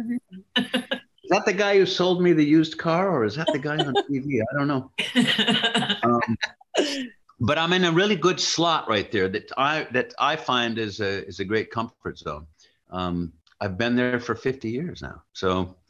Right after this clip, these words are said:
Speaker 1: you know, I just turned, I'm turning seventy-three in about a month and a half. So, uh, I've had,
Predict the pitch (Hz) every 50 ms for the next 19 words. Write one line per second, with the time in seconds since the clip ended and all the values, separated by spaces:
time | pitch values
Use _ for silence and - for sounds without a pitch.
0 | _ - _ _ _ _ _ _ - - 92 90 98 110 117 110 113 110 120 110
1 | - - 123 113 113 113 101 - 117 104 95 - - 135 139 117 95 90 92 -
2 | - 90 95 95 98 92 90 - - - 107 120 110 87 78 78 - 85 80 73
3 | 76 - _ _ - 80 80 80 78 78 73 71 76 76 78 76 73 78 - -
4 | - - 87 90 85 80 76 - _ _ _ _ - - - - - - - -
5 | - _ _ _ _ - - 92 90 90 90 87 90 82 87 123 156 - - 196
6 | 190 165 127 - -